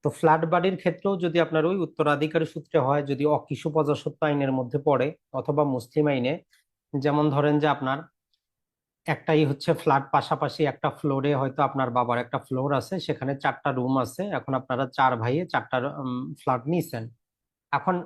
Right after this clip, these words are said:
ওই ফ্লোরের মধ্যেই একটা ফ্লো-, যদি বাইরের লোকের কাছে বিক্রি করে দেয়, আপনি কিন্তু ওই অকৃষি প্রজাস্বত্ব আইনে মামলা দায়ের করতে পারবেন। কিন্তু যদি ভিন্ন, একই বিল্ডিং এ কিন্তু ভিন্ন ফ্লোরে যায়,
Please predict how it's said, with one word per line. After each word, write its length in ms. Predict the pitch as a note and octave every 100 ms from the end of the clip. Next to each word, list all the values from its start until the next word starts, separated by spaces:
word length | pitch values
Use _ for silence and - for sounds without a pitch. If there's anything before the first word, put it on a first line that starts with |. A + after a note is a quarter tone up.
| F3
ওই 200 | G#3 A3
ফ্লোরের 460 | A3 D#3+ E3 F3
মধ্যেই 520 | E3 C3+ B2 C#3 F#3 D#3+
একটা 260 | A#2+ D3+
ফ্লো-, 340 | D#3 E3 D#3+ C#3
যদি 340 | D3 C#3+ C#3+
বাইরের 380 | B2+ B2+ C3 D3
লোকের 280 | D3 D3+ C3+
কাছে 260 | B2 -
বিক্রি 280 | C3+ C#3+ B2
করে 240 | A#2 A#2 B2+
দেয়, 160 | F3+
আপনি 260 | D#3+ - A#2
কিন্তু 260 | B2 B2
ওই 140 | G3 G3
অকৃষি 480 | C#3 - C3+ - D#3
প্রজাস্বত্ব 640 | C#3+ B2 A#2 C#3 - C#3
আইনে 280 | B2+ A#2+ D#3+
মামলা 320 | C#3+ C3 A2+
দায়ের 220 | A2 A2+
করতে 260 | E3+ - A#2
পারবেন। 380 | A2+ G2+ G#2 A2+ _ _ _ _ _ _ _ -
কিন্তু 320 | G3+ E3+ C#3
যদি 260 | C#3 D#3+ D3+
ভিন্ন, 320 | C#3+ E3+ F3
একই 340 | F3 E3+ A3
বিল্ডিং 380 | F#3 F3+ F3 F3+
এ 80 | E3+
কিন্তু 240 | E3+ D#3
ভিন্ন 440 | C3 C3+ D#3+ F3 F3+
ফ্লোরে 480 | - D#3+ E3 E3+
যায়, 260 | D3 D3 F3